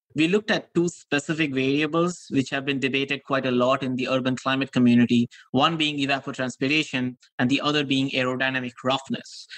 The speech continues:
which is a proxy for how easily cities cool down through convective cooling. Basically, what we found was that during daytime, cities cool down through convective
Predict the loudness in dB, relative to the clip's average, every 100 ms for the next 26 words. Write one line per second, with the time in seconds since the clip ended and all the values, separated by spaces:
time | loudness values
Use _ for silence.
0 | -8 -4 0 0 -2 -8 _ _ -8 -6
1 | 0 0 0 -2 -4 0 0 0 0 0
2 | 0 -4 -4 -2 0 0 0 -2 2 2
3 | 2 _ 2 4 4 4 0 0 -4 -8
4 | -16 _ 0 0 2 -2 0 -4 -4 -8
5 | -4 -6 -6 -10 -16 -20 _ -20 -20 -10
6 | -2 -2 0 -2 0 0 -2 -4 -4 0
7 | 0 0 -2 -2 0 2 2 -2 _ -14
8 | -4 0 0 0 0 0 0 0 -2 -6
9 | _ _ _ -10 -4 0 0 0 -4 _
10 | 2 2 4 0 -2 -6 -8 -2 -2 0
11 | -2 -2